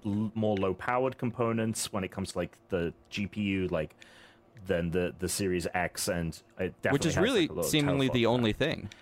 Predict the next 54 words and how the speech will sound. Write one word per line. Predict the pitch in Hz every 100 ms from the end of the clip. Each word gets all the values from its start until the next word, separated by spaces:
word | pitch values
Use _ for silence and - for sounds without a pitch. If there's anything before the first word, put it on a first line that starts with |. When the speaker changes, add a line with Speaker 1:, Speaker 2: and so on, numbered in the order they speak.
| - -
Speaker 2:
is | 117
Speaker 1:
Yeah, | 131 127
Speaker 2:
the | 123
Speaker 1:
the |
Speaker 2:
G | 117 180
P | 98
U. | 120
Speaker 1:
C |
P | 151
U |
seems | 175 175 165 -
to |
be | 165
the | 156
same, | 170 160
like, | 113 85
the |
clock | - 110 110
Speaker 2:
Yes. | -
Speaker 1:
speed | 123
of | 104
the |
C | 95 117
P | 110 107
U | 110
seems | - 110 -
to |
be | - 98
identical, | 90 92 101 - 123 127 - - - - -
but | 120 -
it | 123 120
seems | - 160 160
that | 139
the | 120
way | 127
they're | 123 101
gonna | 117 101
market | 101 123 131 131 107
it | 98 -
is | 113 104 -
like, | 101 95
"Hey, | - 139 107
if | 90 -
you | 143
want | 139 139 -
a | 101 -
machine | 98 - 123
for | - 92
four | - 127 113
K, | 131 135 151 - - - _ - _
get | - 90
the |
Series | - 101 95 87
X. | 90 78 - -